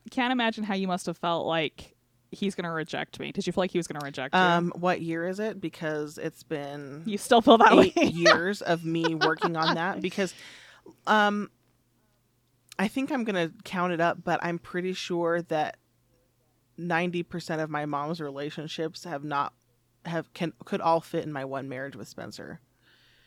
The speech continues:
Speaker 2: So,
Speaker 1: Mm.
Speaker 2: like, dads leaving, men leaving, dysfunctional relationships,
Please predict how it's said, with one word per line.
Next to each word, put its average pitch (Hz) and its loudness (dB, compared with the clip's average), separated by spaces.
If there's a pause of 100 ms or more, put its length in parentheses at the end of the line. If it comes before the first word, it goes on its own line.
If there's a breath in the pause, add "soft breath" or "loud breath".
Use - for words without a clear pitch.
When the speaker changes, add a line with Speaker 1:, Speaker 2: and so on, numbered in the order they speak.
(400 soft breath)
Speaker 2:
So, 151 2
Speaker 1:
Mm. 156 -14 (1500)
Speaker 2:
like, 165 2 (360)
dads 170 0
leaving, 151 -6
men 156 -4
leaving, 139 -10 (180)
dysfunctional 156 -10
relationships, 139 -10